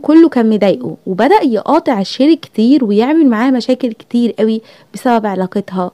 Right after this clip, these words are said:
بجون. وفي سنة ألف تسعمية سبعة وتسعين بتبدأ تحصل أحداث غريبة جدًا للزوجين دول. الاتنين مع بعض بيسافروا في رحلة لمدينة ويلز،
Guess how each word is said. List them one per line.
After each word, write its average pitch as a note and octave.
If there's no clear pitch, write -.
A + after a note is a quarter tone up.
بجون. G3
وفي A#3
سنة F#4+
ألف G4
تسعمية A3+
سبعة B3
وتسعين G#3+
بتبدأ G#3+
تحصل C#4+
أحداث B3
غريبة A3+
جدًا G3+
للزوجين F3
دول. -
الاتنين C#4
مع A4+
بعض C#4
بيسافروا B3
في -
رحلة C4
لمدينة A3+
ويلز، F3